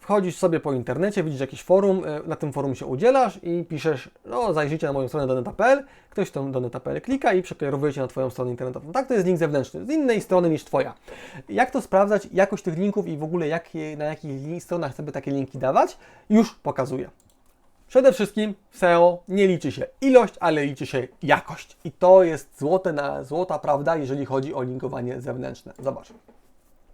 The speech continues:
Tą domenkę, e, cztery karo pl, no, tutaj mamy u góry, e, pokazane, jaka to jest domena. Ja ci pokażę, co to za strona. E, kupiliśmy sobie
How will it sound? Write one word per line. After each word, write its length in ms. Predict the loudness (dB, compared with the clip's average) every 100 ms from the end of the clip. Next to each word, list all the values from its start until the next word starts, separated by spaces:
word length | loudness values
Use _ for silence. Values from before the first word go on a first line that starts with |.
| -20 -20 -20 _ -20 -20 -20 _ 0
Tą 180 | 2 4
domenkę, 520 | 4 2 0 -2 -4 _ _ _
e, 540 | -6 -2 0 0 -2 -6
cztery 320 | -2 2 2
karo 220 | 2 0
pl, 380 | 0 2 2 0 -8 _ _ _ _
no, 200 | -10 -8
tutaj 240 | -4 -2 0
mamy 260 | -2 -2
u 160 | -6 -6
góry, 300 | -4 -4 -6
e, 240 | -6 -6 -4
pokazane, 360 | -6 -4 -4
jaka 160 | -6 -6
to 80 | -6
jest 120 | -6
domena. 360 | -4 -2 -2 -4 -10
Ja 80 | -16
ci 120 | -14
pokażę, 320 | -14 -10 -10
co 100 | -12
to 60 | -16
za 60 |
strona. 360 | -12 -8 -8 -8 -14 -20 -16
E, 260 | -6 -4 -4
kupiliśmy 600 | -2 -2 0 0 0 -4
sobie 380 | -2 -2 0 -2